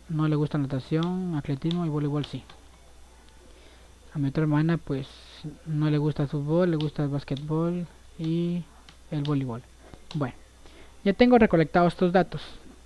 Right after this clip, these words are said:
¿sí? Dejé vacío a los que no les gusta. Entonces acá en la celda donde dice total, pues voy a hacer el total de, voy a hacer el total de cuánto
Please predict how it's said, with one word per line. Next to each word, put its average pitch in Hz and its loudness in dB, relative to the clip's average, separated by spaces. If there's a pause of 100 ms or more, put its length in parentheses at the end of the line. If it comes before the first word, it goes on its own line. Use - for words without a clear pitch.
(200)
¿sí? 170 -4 (840)
Dejé 170 4
vacío 190 6
a 170 4
los 143 0
que 139 -4
no 147 2
les 151 2
gusta. 196 0 (1120)
Entonces 165 -2
acá 165 4
en 165 2
la 147 2
celda 147 2
donde 151 0
dice 156 0
total, 151 0 (1300)
pues 151 2
voy 151 4
a 151 4
hacer 151 2
el 143 2
total 147 0
de, 135 0 (1400)
voy 156 2
a - 2
hacer 160 4
el 156 4
total 147 0
de 151 4
cuánto 143 0